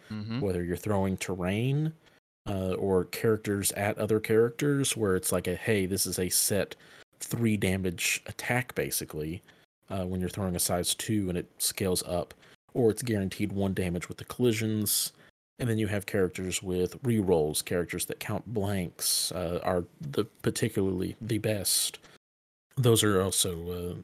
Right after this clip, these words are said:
Speaker 2: things to, to kinda look at if you're looking to really help mitigate the, the diciness of the game.
Speaker 1: Yeah, uh, we have a player locally here, Jeff. He was getting really frustrated playing Avengers because the dice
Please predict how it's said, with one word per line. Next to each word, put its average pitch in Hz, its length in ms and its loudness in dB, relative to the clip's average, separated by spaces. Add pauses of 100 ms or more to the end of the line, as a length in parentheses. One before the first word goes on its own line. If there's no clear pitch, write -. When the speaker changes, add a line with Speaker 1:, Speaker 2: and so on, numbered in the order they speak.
(120)
Speaker 2:
things 92 360 0
to, 90 180 -2
to - 220 -4
kinda 98 200 0
look 95 280 0
at 92 120 -2
if 92 120 -4
you're 92 100 -2
looking 90 320 -4
to 92 240 -4 (400)
really 107 600 2
help - 280 0
mitigate 98 560 -2
the, 90 280 -4 (100)
the - 80 -4
diciness 95 640 -2
of 85 140 -6
the - 60 -8
game. - 280 -12 (600)
Speaker 1:
Yeah, 117 220 -4
uh, 107 260 -2
we 127 100 0
have 139 100 0
a 117 60 0
player 110 420 -2 (120)
locally 113 400 -4
here, 110 500 -2 (160)
Jeff. 113 420 0 (600)
He 139 100 0
was 123 220 0
getting 107 320 -2
really 113 320 0
frustrated 101 580 -6
playing 107 300 -4
Avengers 110 540 -2
because 110 260 -6
the - 80 -14
dice 110 480 -4